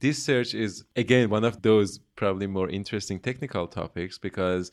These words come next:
it's typically not a brute force search. It's a search that is trying to be intelligent based on different optimization criteria. So once you enter this,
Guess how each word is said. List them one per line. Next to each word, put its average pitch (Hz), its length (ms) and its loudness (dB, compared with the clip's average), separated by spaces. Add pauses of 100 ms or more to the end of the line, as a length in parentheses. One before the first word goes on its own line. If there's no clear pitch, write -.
(120)
it's 98 160 -4
typically 127 380 -2
not 98 240 0
a 98 60 -2
brute 95 280 -2
force 87 320 -2
search. 104 380 0
It's - 180 -8
a 92 60 -6
search 90 320 -2
that 87 180 -6
is 87 140 -10
trying 87 260 -6
to - 100 -12
be 95 160 -8
intelligent 104 600 -4
based 92 240 -4
on 90 80 -8
different 92 360 -8
optimization 90 800 -6
criteria. 92 680 -4
So 117 600 4
once 127 400 0
you 131 120 -2
enter 175 360 2
this, 104 540 2